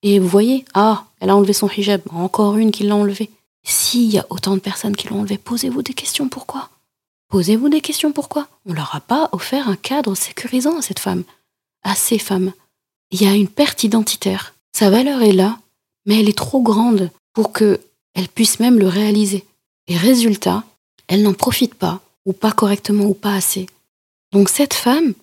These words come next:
elle, elle se sent un peu comme... Euh, parce qu'il y a, il y a des sœurs qui m'ont déjà dit ça. Et elles m'ont dit, euh, « Bah écoute, Zeynep, euh, j'ai envie de répondre à ces gens. »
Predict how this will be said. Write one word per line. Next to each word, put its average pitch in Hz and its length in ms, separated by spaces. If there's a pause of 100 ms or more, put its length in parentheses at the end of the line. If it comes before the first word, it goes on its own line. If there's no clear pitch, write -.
(280)
elle, 185 200
elle 196 180
se - 160
sent 285 200
un 247 160
peu 269 160
comme... 196 300
Euh, 170 220
parce - 180
qu'il 202 120
y 190 80
a, 190 80
il 190 80
y 196 40
a 190 40
des 202 80
sœurs 359 240
qui - 120
m'ont 190 120
déjà 262 240
dit 254 120
ça. 196 220 (720)
Et 196 100
elles 185 100
m'ont 190 160
dit, 262 260
euh, « 175 260
Bah 175 220
écoute, 330 300
Zeynep, 233 400
euh, 180 220 (500)
j'ai 190 100
envie 185 200
de 202 100
répondre 196 400
à 175 40
ces 190 200
gens. » 240 240